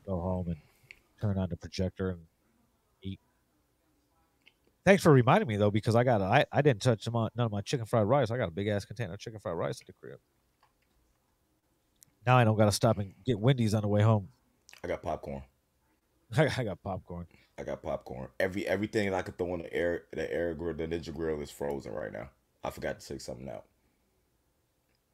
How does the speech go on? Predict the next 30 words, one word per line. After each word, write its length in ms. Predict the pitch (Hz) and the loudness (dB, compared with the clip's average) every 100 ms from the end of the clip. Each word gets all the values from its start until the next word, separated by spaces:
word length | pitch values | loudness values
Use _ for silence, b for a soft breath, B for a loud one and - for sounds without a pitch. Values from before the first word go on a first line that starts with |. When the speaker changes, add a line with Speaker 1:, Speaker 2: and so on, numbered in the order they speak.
| _ - | _ -6
Speaker 1:
That's 140 | 90 | -6
because 380 | - 90 92 85 | -4 0 2 2
you 220 | 90 90 | 2 0
went 280 | 80 92 87 | 0 -2 -2
to 80 | 85 | -4
Mishawaka. 600 | 90 - 90 90 87 82 - _ _ _ _ _ _ _ _ | -6 -2 -2 -2 -2 -6 -8 _ _ _ _ _ _ _ _
Speaker 2:
To 60 | - | -14
go 140 | 69 | -10
shopping. 400 | 62 62 52 - - _ _ _ _ _ - | -8 -8 -10 -12 -20 _ _ _ _ _ -8
Speaker 1:
If 140 | 113 | -4
you 60 | 131 | 0
went 120 | 175 | 0
to 60 | 127 | 0
Costco, 580 | - 151 - 98 98 - _ | 4 4 4 0 0 -2 _
why 160 | 104 | 2
didn't 160 | 127 117 | 2 2
you 80 | 107 | -2
buy, 420 | 82 95 107 104 | 0 2 2 2
like, 220 | 95 92 | 2 0
a 40 | 85 | -4
chicken 400 | - 120 - 85 | -2 -4 -2 -4
or 60 | |
something 260 | 80 87 95 | -4 -4 0
Speaker 2:
I 40 | |
went 180 | 123 160 | 0 0
Speaker 1:
to 60 | 175 | -2
Speaker 2:
to 60 | |
Speaker 1:
eat? 40 | - | -2
Speaker 2:
Sam's 300 | 107 107 - | -2 -2 -4
Club. 340 | 87 76 69 | -4 -4 -4